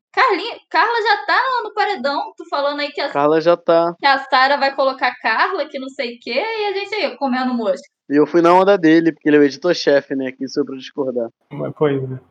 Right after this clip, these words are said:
Speaker 3: pois é. Eu mantive, man-, mantive a expectativa de plantar as fake news, né? Sair com sucesso mais uma vez.
Speaker 1: <laughs> Com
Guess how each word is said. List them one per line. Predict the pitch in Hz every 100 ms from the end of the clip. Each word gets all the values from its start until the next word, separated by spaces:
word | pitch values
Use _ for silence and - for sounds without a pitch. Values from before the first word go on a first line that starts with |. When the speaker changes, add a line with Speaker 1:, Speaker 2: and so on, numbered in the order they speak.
| _
Speaker 3:
pois | 151 143 135
é. | 143 139 135
Eu |
mantive, | 160 156 165
man-, | 190 185
mantive | 160 208 190 226
a |
expectativa | 214 - 202 202 160 185 180
de | 170
plantar | 175 165 147 160 160
as | 160
fake | 160 156
news, | 139 143 143
né? | 135
Sair | 135 143 143
com | 160
sucesso | 156 143 147 139 139
mais | 143 143
uma | 139 127
vez. | 135 147 156
Speaker 1:
<laughs> | - -
Com | 415 440 466